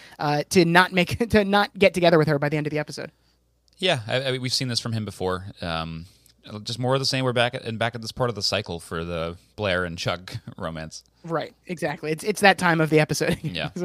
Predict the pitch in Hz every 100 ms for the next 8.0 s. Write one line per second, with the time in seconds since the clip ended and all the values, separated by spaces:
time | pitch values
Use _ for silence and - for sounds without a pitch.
0 | 170 233 214 170 160 156 147 - 147 -
1 | - 156 - - - 175 175 262 277 -
2 | 233 220 208 202 _ - 175 - 165 160
3 | - - 208 190 175 190 - - 185 180
4 | 165 165 156 151 143 147 147 147 - 175
5 | 175 214 254 226 247 202 180 180 165 170
6 | - 151 147 147 - - - 170 170 165
7 | 156 160 151 151 143 143 139 135 143 143